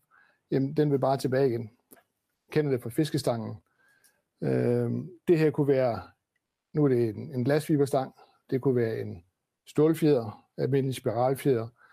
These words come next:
det kunne være et, et gummibånd. Alt, hvad der sker, der kan, når man bøjer det, så lagrer man noget energi, og så vil den tilbage igen. Og al den energi, du lagrer, det gør du med kroppens vægt. Det vil sige, med din egen vægt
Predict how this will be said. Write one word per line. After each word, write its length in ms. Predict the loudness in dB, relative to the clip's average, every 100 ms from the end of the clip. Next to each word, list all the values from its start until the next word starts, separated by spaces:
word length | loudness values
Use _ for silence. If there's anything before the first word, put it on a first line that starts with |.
| -10 -4
det 100 | 0
kunne 120 | 2
være 200 | 2 0
et, 200 | -4 -14 -14
et 120 | -14 _ _ _ _ -4
gummibånd. 440 | 0 2 0 -4 -10 _ _ _ _ _ _ _ _
Alt, 160 | -2 0
hvad 100 | 0
der 80 | -2
sker, 300 | 2 2 2
der 140 | 0
kan, 220 | 0 -2 -2 -4
når 80 | -4
man 200 | -2 0
bøjer 300 | 2 2 0
det, 160 | -2 -8 _ _ _ _ -12
så 160 | -4
lagrer 280 | 0 2 2
man 140 | 2
noget 180 | 0 2
energi, 460 | 0 0 -2 -4 _ _ _ _ _ _ _ _ _
og 120 | -2
så 120 | 0
vil 100 | 0
den 140 | 0 -2
tilbage 260 | 0 2
igen. 220 | 0 -4 -14 _ _ _ _ _ _ _ _ _ _ _ _ _ -6
Og 180 | -2
al 120 | 0 2
den 160 | 4
energi, 340 | 4 2 2 2
du 100 | 4
lagrer, 640 | 4 2 0 -4 -12 _ -6 -2
det 140 | 2
gør 100 | 2
du 80 | 0
med 100 | -2
kroppens 360 | -4 -4 -2
vægt. 320 | -2 -2 -8 -20 _ -10
Det 80 | -6
vil 60 |
sige, 160 | -4 -2
med 140 | -2
din 100 | -2
egen 240 | 0 0 2
vægt 240 | 0